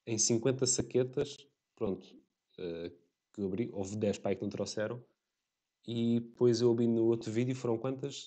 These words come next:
Dez saquetas? Ou foram cinco? Não me lembro. Quan-, quantos é que eu abri no outro vídeo? Se foram cinco ou se foram dez. Opa, a quantidade que me saiu, acho que nem sequer não foi muito mal.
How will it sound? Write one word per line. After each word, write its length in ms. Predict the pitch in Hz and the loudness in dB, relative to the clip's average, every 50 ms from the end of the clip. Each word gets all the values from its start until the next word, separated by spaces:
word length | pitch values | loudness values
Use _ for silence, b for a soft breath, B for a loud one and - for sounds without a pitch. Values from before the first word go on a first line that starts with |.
| - | -14
Dez 240 | - 110 113 117 113 | -6 -2 -2 -2 -2
saquetas? 560 | - 120 113 - 143 139 - - - - - _ _ _ _ _ _ _ _ _ _ _ _ _ _ _ _ _ _ _ _ _ _ - | -2 -4 -4 -4 -4 -4 -4 -8 -10 -12 -16 _ _ _ _ _ _ _ _ _ _ _ _ _ _ _ _ _ _ _ _ _ _ -14
Ou 80 | - | -10
foram 220 | - - 113 110 98 | -8 -6 -4 -4 -4
cinco? 360 | - - 101 95 - - - _ _ _ _ _ _ _ _ _ _ _ _ _ _ _ _ _ _ _ _ _ _ _ _ _ _ _ _ _ _ _ _ _ _ _ _ _ _ _ _ _ _ _ _ _ _ _ _ _ - | -2 -4 -4 -4 -6 -10 -16 _ _ _ _ _ _ _ _ _ _ _ _ _ _ _ _ _ _ _ _ _ _ _ _ _ _ _ _ _ _ _ _ _ _ _ _ _ _ _ _ _ _ _ _ _ _ _ _ _ -6
Não 200 | 147 160 147 139 | -2 0 2 2
me 40 | |
lembro. 320 | 147 135 117 104 - - - - _ _ _ _ _ _ _ _ _ _ _ _ _ _ _ _ _ _ _ | 4 4 2 2 -2 -4 -10 -18 _ _ _ _ _ _ _ _ _ _ _ _ _ _ _ _ _ _ _
Quan-, 260 | - 127 123 131 127 | 0 2 2 2 0
quantos 280 | - - 131 131 127 127 | 0 0 0 0 0 0
é 60 | 123 123 | -2 0
que 80 | - | 4
eu 160 | 127 123 127 | 6 6 6
abri 200 | 127 123 123 123 | 6 6 6 6
no 140 | 123 123 120 | 6 6 4
outro 240 | 117 117 - 123 123 | 4 2 0 0 0
vídeo? 180 | 131 123 107 104 | 0 0 0 0
Se 120 | - - | -2 -2
foram 180 | - 113 110 107 | -2 -2 -2 0
cinco 240 | - 117 113 113 | 0 -2 0 0
ou 80 | 120 110 | 0 -2
se 80 | - - | -2 -2
foram 220 | 117 117 117 123 | -2 0 2 2
dez. 320 | 120 107 95 92 - - _ _ _ b b b b b | 2 2 2 0 -4 -8 _ _ _ b b b b b
Opa, 440 | b 208 - - 123 90 - - - _ _ _ _ - | b -4 0 0 0 0 -2 -6 -12 _ _ _ _ -10
a 80 | 185 | -6
quantidade 560 | - - 233 - - 185 156 135 131 113 - | 0 2 4 4 6 6 6 6 6 6 4
que 80 | - 143 | 2 2
me 80 | 135 131 | 2 2
saiu, 500 | - - 127 123 156 180 143 - - - - _ _ _ _ _ _ _ _ _ | 2 4 6 6 6 6 2 0 -2 -6 -16 _ _ _ _ _ _ _ _ _
acho 220 | - 151 151 - | -6 -6 -4 2
que 60 | - 170 | 4 4
nem 60 | 170 | 4
sequer 240 | 165 - - 170 170 | 6 6 4 4 6
não 240 | 170 165 165 165 | 6 6 6 6
foi 160 | 160 - 175 170 | 6 8 8 8
muito 340 | 165 170 165 160 120 - | 8 8 8 6 4 2
mal. 400 | 120 107 92 85 78 76 76 - | 0 2 2 0 0 -4 -6 -10